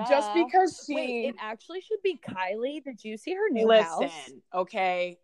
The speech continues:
Speaker 1: I would maybe want it to be Kylie, but I don't wanna be sh-, I, uh, her, she has, like, all those
Speaker 2: She has a
Speaker 1: friends and the
Speaker 2: baby.
Speaker 1: babies.
Speaker 2: Yeah.
Speaker 1: Kendall, like, I really like Kendall's house.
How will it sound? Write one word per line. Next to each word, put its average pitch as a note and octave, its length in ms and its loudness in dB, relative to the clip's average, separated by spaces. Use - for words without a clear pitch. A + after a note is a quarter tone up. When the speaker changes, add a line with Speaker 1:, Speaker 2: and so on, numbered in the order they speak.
Speaker 1:
I G3 180 -2
would A#3 160 -4
maybe A3+ 280 -6
want G#3 200 -10
it G3 60 -16
to - 60 -20
be G#3 100 -12
Kylie, E3+ 400 -6
but E3+ 200 -8
I F3+ 120 -6
don't G#3+ 180 -6
wanna A3 260 -8
be G#3 180 -12
sh-, - 180 -20
I, G#3 460 2
uh, F3+ 340 -8
her, G3 180 -4
she - 140 -12
has, B3+ 140 -6
like, A3+ 160 -4
all F3 160 0
those D3 160 -6
Speaker 2:
She G#3 160 2
has C4+ 120 6
a - 40 0
Speaker 1:
friends F#3+ 260 -2
and E3+ 100 -8
the D#3 60 -10
Speaker 2:
baby. - 40 -10
Speaker 1:
babies. F#3 460 -2
Speaker 2:
Yeah. C4 220 4
Speaker 1:
Kendall, D#4 260 4
like, G#3+ 360 0
I F#3+ 80 -4
really G#3 260 -4
like G#3 180 -2
Kendall's G#3+ 280 -12
house. F3+ 960 -6